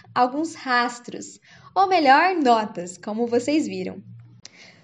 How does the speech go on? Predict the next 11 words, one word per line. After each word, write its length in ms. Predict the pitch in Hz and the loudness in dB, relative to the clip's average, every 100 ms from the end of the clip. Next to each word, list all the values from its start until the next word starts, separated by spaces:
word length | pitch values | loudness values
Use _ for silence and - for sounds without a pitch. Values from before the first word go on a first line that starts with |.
| _ _ | _ _
Toda 300 | 302 302 370 | 6 8 8
a 80 | 359 | 6
turma 240 | 320 302 | 2 0
de 80 | 277 | 2
amigos 540 | 262 220 214 208 240 - | 2 2 -4 -4 -4 -4
ficou 400 | 294 311 349 330 | -2 0 0 0
muito 380 | 247 311 381 | -2 -2 -4
entusiasmada 1120 | 370 311 - 359 359 392 403 277 247 294 311 311 | -8 -8 -6 0 4 4 4 0 2 4 2 -2
com 100 | 320 | -4
aquele 300 | 311 302 330 | -2 -4 -4
encontro. 580 | 339 214 180 180 - | -4 -4 -4 -8 -16